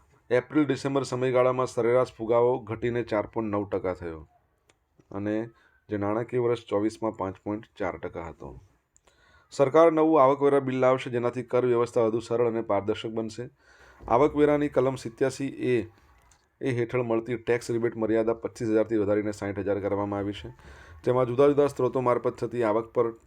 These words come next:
ટેક્સ રિબેટ અલગ અલગ છે, જ્યારે કેપિટલ ગેઇન્સ મારફત થતી આવક પર કોઈ ટેક્સ રિબેટનો લાભ મળતો નથી.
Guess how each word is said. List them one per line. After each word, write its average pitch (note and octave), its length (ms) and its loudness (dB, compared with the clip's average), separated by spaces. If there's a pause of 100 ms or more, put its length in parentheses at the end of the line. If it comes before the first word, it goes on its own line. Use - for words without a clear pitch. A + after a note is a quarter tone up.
ટેક્સ A#2 260 -2
રિબેટ A2 300 0
અલગ G#2+ 200 0
અલગ A2+ 180 0
છે, A2+ 160 -8
જ્યારે G#2+ 200 0
કેપિટલ B2 440 -4
ગેઇન્સ A2+ 340 -4
મારફત A2 380 -4
થતી A2 220 -2
આવક G#2 200 0 (120)
પર G#2 120 0 (500)
કોઈ C3 200 2
ટેક્સ B2 380 -4
રિબેટનો A2 380 -2
લાભ G2+ 220 -2
મળતો G2 300 -6
નથી. F2+ 300 -10